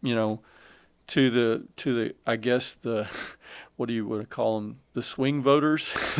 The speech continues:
<laughs> you know, in the middle. Jesus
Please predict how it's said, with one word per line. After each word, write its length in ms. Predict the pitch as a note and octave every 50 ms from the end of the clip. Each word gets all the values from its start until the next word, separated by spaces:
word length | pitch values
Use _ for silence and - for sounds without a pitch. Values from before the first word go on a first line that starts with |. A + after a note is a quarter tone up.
| D#3+ -
<laughs> 300 | - - F#3+ - - -
you 160 | C#3+ C3 D#3+
know, 280 | C3+ C#3+ D#3+ D3+ - - - - - - - -
in 160 | - D#3+ C#3+
the 80 | C#3 B2+
middle. 440 | A#2+ B2+ C3+ D#3 E3+ F3+ F#3 F#3 - - - - - - - _ _ _ _ C4+ E3
Jesus 560 | G#2+ A#2 C#3 D#3 E3 D3+ B2+ - - - -